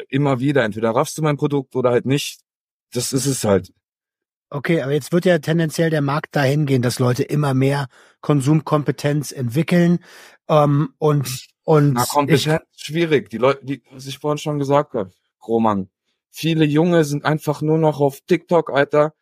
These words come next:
Speaker 1: Auf jeder zweiten Telegram-Gruppe gibt's irgendeine Gruppe, wo ich <laughs> Drogen direkt übers Darknet bestellen kann und so. Das ist ja, wo wir da hingehen, wie sich das alles entwickelt hat.
Speaker 2: Mhm.
Speaker 1: Sehe ich jetzt sehr kritisch. Ich sehe das als doppelschneidiges Schwert, Mann.
Speaker 2: Aber das hat sich doch nichts geändert. Das potenzi-,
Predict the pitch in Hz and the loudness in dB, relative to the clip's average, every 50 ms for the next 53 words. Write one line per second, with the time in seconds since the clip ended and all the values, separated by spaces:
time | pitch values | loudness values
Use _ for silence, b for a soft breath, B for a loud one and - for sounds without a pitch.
0 | _ _ _ _ _ _ _ _ _ _ _ - 156 - - - 143 143 156 147 | _ _ _ _ _ _ _ _ _ _ _ -8 -8 -8 -4 -2 0 0 0 0
1 | - - - 151 156 151 - 139 - 165 156 151 156 147 - - 151 151 - - | 0 0 0 0 0 0 -4 -4 -2 -2 0 0 -2 -2 -2 -2 -4 -2 -4 -6
2 | 151 151 - - 143 139 127 117 - - - - 135 143 143 143 143 143 139 - | -8 -4 -2 -2 -4 -2 -4 -12 -14 -10 -6 -2 -2 0 0 0 -2 -2 -4 -4
3 | - 143 151 - 156 139 139 139 135 123 - 147 135 170 165 160 175 151 139 139 | -4 -4 -2 -2 -2 0 0 0 -2 -2 -4 -2 2 4 4 4 4 2 0 0
4 | 147 147 - - 139 131 143 139 - - 131 131 135 - 143 131 - 131 - - | 0 0 -2 -4 -6 -2 -2 -2 -2 0 -2 -2 0 -2 -6 -6 -6 -8 -4 -2
5 | 135 127 127 120 - 139 131 127 127 127 120 117 123 127 117 - - 113 - - | 0 0 0 -2 -4 -4 -4 -4 -4 -6 -6 -6 -6 -6 -6 -8 -14 -10 -6 -6
6 | 117 113 120 120 113 113 101 110 110 113 151 202 202 190 156 123 120 110 98 101 | -6 -4 -4 -2 0 2 2 2 2 2 2 2 2 2 2 2 0 0 -2 -4
7 | 101 104 - - 110 - - 107 107 107 - - 117 113 - 160 180 - 185 175 | -8 -12 -12 -14 -10 -6 -4 -4 -4 -4 -4 -8 -8 -6 -4 -4 -2 0 0 0
8 | - 147 110 95 87 - - 120 123 120 117 143 147 139 131 - - - 104 95 | 2 0 0 0 -2 -6 -4 -2 -2 0 0 0 0 0 -2 -4 -4 -4 -6 -4
9 | - - 110 98 92 - - 160 160 - 147 131 - - 95 - - 113 98 104 | -2 0 0 0 0 0 -2 -2 0 0 -2 -2 -2 -4 -10 -6 -6 -4 -4 -4
10 | - - 95 - - - 120 110 - - - - 127 120 117 110 107 110 107 - | -6 -8 -10 -6 -4 -2 -2 -2 -2 -6 -6 -2 0 0 0 -2 -4 -6 -8 -4
11 | - 123 131 151 - 143 120 98 90 - _ _ _ _ _ _ _ - - - | 0 0 0 2 2 0 0 0 -2 -4 _ _ _ _ _ _ _ -14 -10 -6
12 | 135 120 135 139 - 131 143 - - 147 - 143 117 135 147 - - - - 127 | -2 0 0 2 2 0 -2 -2 -2 -2 -2 0 0 0 -2 -2 -4 -6 -4 -2
13 | 123 120 131 135 123 107 104 - - - - 151 143 - 151 143 131 - - 151 | -2 0 0 -2 -2 -4 -4 -8 -6 -4 -2 -2 0 2 2 0 0 0 0 0
14 | 156 | 0